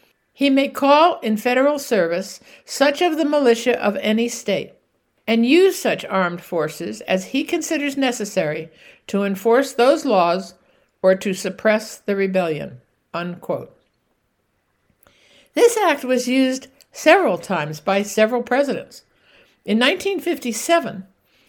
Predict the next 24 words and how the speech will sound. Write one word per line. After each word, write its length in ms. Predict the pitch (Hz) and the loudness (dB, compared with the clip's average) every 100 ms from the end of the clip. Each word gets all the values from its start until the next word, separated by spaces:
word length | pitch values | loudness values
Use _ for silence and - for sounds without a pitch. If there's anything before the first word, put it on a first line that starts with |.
| _ _ - | _ _ 0
President 500 | 269 277 269 233 208 | 4 6 4 0 0
Dwight 340 | 214 294 339 | 0 2 0
D. 180 | 320 - | -2 0
Eisenhower 680 | 240 254 247 226 208 175 180 | 2 2 2 -2 0 0 0
used 380 | 202 240 247 | 0 -2 0
it 180 | 247 233 | 4 4
in 200 | 233 175 | 2 -6
Little 220 | 185 214 226 | -4 -4 -2
Rock, 300 | 214 208 - | 0 -2 -4
Arkansas, 640 | 190 185 175 156 - 143 - _ _ | -6 -6 -10 -12 -12 -12 -16 _ _
when 260 | - 240 226 | -2 2 2
Governor 520 | 262 285 302 269 - | 4 4 4 0 -2
Orville 640 | - - 233 285 330 349 330 | -8 2 6 8 6 2 -2
Faubus 800 | - 294 285 185 - - - - _ _ _ _ _ _ | -4 -2 0 -2 -6 -14 -20 -20 _ _ _ _ _ _
defied 680 | 233 247 - - 285 330 330 | -6 -6 -6 0 4 4 2
a 60 | |
court 360 | 277 - 320 320 | -4 -4 -4 -2
order 340 | 262 214 180 170 | -2 0 -2 -6
to 240 | - 202 | -6 -6
integrate 580 | - 214 269 220 208 208 | -4 -4 -4 -2 -2 -4
the 60 | |
public 360 | 190 214 196 226 | -4 -2 -2 -4
schools 560 | - - 196 - - _ _ _ _ _ - - - | -10 -6 -6 -6 -14 _ _ _ _ _ -20 -20 -4
and 240 | 214 226 | 0 0